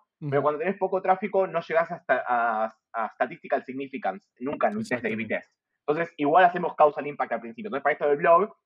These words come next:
Speaker 1: usamos causal impact de, ok, veamos estos blog posts, ¿están trayendo más tráfico, están trayendo más conversiones usando, si ven la page view o si ven la página? Usábamos mucho eso al principio, pero también es, es importante definir cómo vas a medir ese, ese gap.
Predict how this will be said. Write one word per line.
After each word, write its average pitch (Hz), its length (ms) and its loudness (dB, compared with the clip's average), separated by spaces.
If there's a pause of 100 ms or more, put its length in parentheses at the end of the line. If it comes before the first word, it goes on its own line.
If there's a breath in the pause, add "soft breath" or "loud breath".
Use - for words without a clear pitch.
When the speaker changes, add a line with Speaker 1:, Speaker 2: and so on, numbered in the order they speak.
(140)
Speaker 1:
usamos 151 340 -2
causal 151 320 2
impact 135 360 -8
de, 107 200 -10 (240)
ok, 143 200 -6 (120)
veamos 175 320 2
estos 175 220 -4
blog 151 240 0
posts, 113 160 -4
¿están 160 80 -4
trayendo 165 380 -6
más 147 100 -4
tráfico, 180 320 -2
están 139 140 0
trayendo 147 220 -8
más 151 100 0
conversiones 147 480 -8
usando, 135 400 -4 (180)
si - 160 -8
ven 139 160 2
la 135 160 0
page 156 280 -2
view 120 140 -4
o 107 60 -6
si 120 80 -10
ven 139 140 0
la - 100 2
página? 151 480 0 (420)
Usábamos 175 440 4
mucho 175 280 -2
eso 180 140 -2
al - 80 -2
principio, 190 580 0 (140)
pero 143 140 2
también 185 180 0
es, - 160 -20
es 131 160 -12
importante 147 380 0
definir 156 500 -2
cómo 180 320 0
vas 139 180 0
a - 60 0
medir 135 420 -4
ese, 113 480 -6
ese 127 180 -6
gap. 196 180 4